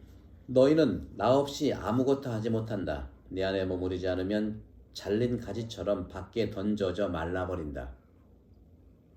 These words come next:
그러면 사람들이 그런 가지들을 모아 불에 던져 태워버린다. 내가 내 안에 머무-, 너희가 내 안에 머무르고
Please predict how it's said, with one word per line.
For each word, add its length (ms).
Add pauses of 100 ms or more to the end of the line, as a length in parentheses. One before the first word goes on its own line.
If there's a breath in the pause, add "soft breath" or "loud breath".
(440)
그러면 240
사람들이 560
그런 300
가지들을 640
모아 580 (100)
불에 300
던져 560
태워버린다. 640 (1200)
내가 540
내 180
안에 300
머무-, 360
너희가 380
내 140
안에 200
머무르고 640